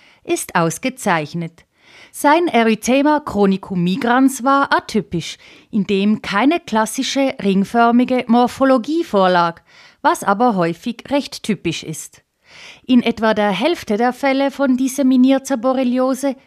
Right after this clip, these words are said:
fehlt ein Erythem oder wird übersehen. Eine Sarkoidose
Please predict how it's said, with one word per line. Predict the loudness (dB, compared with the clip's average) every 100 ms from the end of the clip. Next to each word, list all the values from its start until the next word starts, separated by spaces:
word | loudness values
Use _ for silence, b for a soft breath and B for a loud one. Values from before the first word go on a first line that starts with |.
| b
fehlt | -6 0 2 0 -2
ein | -4 -2
Erythem | -4 -6 -6 -6 -6 -6 -6 -10 _ _ _ _ -8
oder | -4 -4 -4
wird | -4 -4 -4
übersehen. | -2 0 2 0 -4 -6 -10 _ _ _ _ _ _ _ _ _ _ _ b b b b b
Eine | 2 2 2
Sarkoidose | 2 0 2 0 2 0 0 0 -2